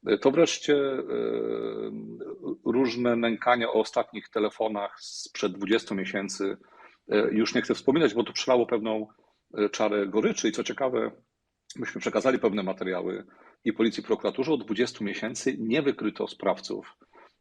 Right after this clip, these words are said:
e, i, e, nie wykryto ani nie zatrzymano, nie ukarano osób, które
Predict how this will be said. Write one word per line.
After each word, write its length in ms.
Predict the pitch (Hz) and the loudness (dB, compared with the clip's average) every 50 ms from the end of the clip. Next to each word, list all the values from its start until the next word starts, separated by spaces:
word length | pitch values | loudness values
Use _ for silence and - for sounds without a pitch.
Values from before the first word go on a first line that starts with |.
| - - | -6 0
e, 160 | 98 98 - - | 0 0 0 -2
i, 500 | - - 107 110 107 104 104 104 101 - 98 | -2 2 4 4 6 6 6 6 6 6 4
e, 680 | 95 101 101 98 101 104 104 104 107 107 104 107 - - | 2 2 2 2 2 0 0 0 -2 -2 -2 -2 2 4
nie 100 | 123 127 | 4 4
wykryto 520 | 139 - - - - 107 101 101 95 - _ _ _ - _ _ _ - | 6 4 2 2 4 4 4 2 2 -2 _ _ _ -20 _ _ _ 0
ani 160 | 104 107 104 | 2 2 4
nie 100 | 117 131 | 4 6
zatrzymano, 560 | 147 147 - - - 117 110 110 107 107 107 | 6 4 4 2 -2 -2 0 0 0 0 0
nie 140 | 101 107 139 | 2 2 2
ukarano 460 | 139 - - 107 104 101 101 95 - | 2 0 0 0 0 0 -2 -4 -4
osób, 380 | 98 95 - - - 101 95 - | -4 -6 -6 -4 -8 -8 -10 -10
które 540 | _ - - - 101 95 92 95 101 101 - | _ -10 -8 -6 -4 -4 -4 -4 -4 -6 -10